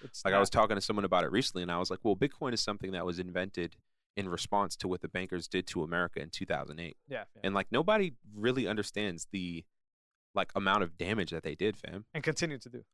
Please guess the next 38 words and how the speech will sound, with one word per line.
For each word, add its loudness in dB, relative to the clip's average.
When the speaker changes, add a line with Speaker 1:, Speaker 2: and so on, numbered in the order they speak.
Speaker 2:
Like, 6
Speaker 1:
Yeah, -6
yeah. -6
Speaker 2:
they 8
Speaker 1:
Yeah. 8
Speaker 2:
gave 6
loans 4
to -4
people 2
Speaker 1:
I'd 2
rather 6
tell 6
Speaker 2:
who, 6
Speaker 1:
people 2
that. -2
Speaker 2:
you 4
know 8
what 6
I'm 4
saying? 4
So, 4
Speaker 1:
Yeah. 6
Speaker 2:
like, 4
Bitcoin 2
was, 0
like, 2
a -4
protest -2
against -2
that. -2
And -10
here's 0
how 6
it 0
solves 2
that 0
problem. 2
Speaker 1:
Right. -6